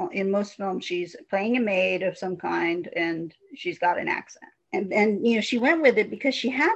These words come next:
to. That's the only way she was gonna be employed, you know? So I, I appreciate you bringing it up. And I think it's important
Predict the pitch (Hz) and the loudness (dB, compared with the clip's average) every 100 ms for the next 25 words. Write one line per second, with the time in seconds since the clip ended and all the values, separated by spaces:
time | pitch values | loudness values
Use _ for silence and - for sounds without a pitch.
0 | - - 170 160 180 185 247 196 196 196 | -2 -6 -4 -2 -2 -2 -2 0 0 -2
1 | 196 190 175 165 175 160 165 160 143 - | -4 -4 -6 -2 0 0 -2 -4 -6 -10
2 | - - - _ _ _ - 208 196 180 | -12 -14 -20 _ _ _ -2 0 2 2
3 | 180 - 214 208 202 - _ _ - 285 | 0 -2 4 4 4 -2 _ _ -2 -2
4 | 285 - 233 233 214 349 349 277 247 240 | -2 2 4 4 2 0 2 0 -2 -4
5 | 214 214 226 220 214 208 202 202 202 196 | -6 -4 -2 -2 0 0 0 0 0 0
6 | 180 180 170 247 254 - - 180 175 196 | 2 4 2 -2 -6 -6 -4 -4 -4 -4
7 | 190 196 196 180 | -4 -2 -4 -4